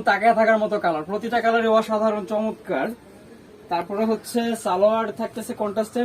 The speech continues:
মেজেন্ডা এবং ওড়না তো কন্ট্রাস্ট থাকবে। এই যে কন্ট্রাস্টের কারণে হচ্ছে ড্রেসগুলো আরো বেশি সুন্দর লাগে, ঠিক আছে? বাটিক কিন্তু সবাই হচ্ছে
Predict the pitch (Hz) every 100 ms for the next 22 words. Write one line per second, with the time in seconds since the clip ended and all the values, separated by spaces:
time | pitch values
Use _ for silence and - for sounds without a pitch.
0 | 240 196 220 214 262 311 - - - 156
1 | 180 214 220 226 226 214 202 214 220 190
2 | 247 320 330 - 226 - - - - -
3 | - - - - - 214 233 254 240 262
4 | 262 254 254 254 240 208 226 202 220 208
5 | 196 202 196 214 190 156 120 170 226 -
6 | - - - - - - - 247 294 208
7 | 202 208 240 262 254 262 240 254 247